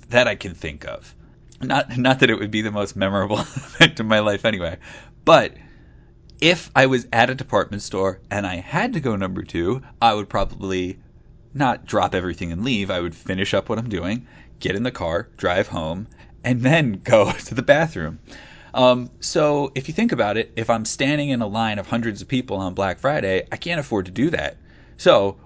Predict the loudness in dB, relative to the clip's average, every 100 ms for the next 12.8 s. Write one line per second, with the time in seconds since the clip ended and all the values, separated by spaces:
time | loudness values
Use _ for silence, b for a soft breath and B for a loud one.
0 | -2 0 2 0 -6 -6 -6 -6 -6 -6
1 | -8 -4 -2 0 0 0 0 -6 -6 -6
2 | -6 -6 -4 -4 -4 -8 -6 -6 -4 -6
3 | -8 -8 -8 -8 -6 -6 -8 -14 B B
4 | B -6 -4 -4 -6 -8 -10 -4 -4 -4
5 | -6 -8 -6 -6 -8 -4 -2 0 -2 -6
6 | B B B B -2 0 0 2 2 6
7 | 4 4 -2 -2 -2 b b b -6 -4
8 | -2 -2 -4 -6 -8 -6 -6 -6 -6 -6
9 | -6 -8 -8 -8 -6 -6 -6 -8 -8 -8
10 | -14 _ -4 -2 0 -2 0 -2 -2 -4
11 | -2 -2 -4 -10 -10 -10 -8 -8 -10 b
12 | b -6 -4 -6 -4 -2 -2 -4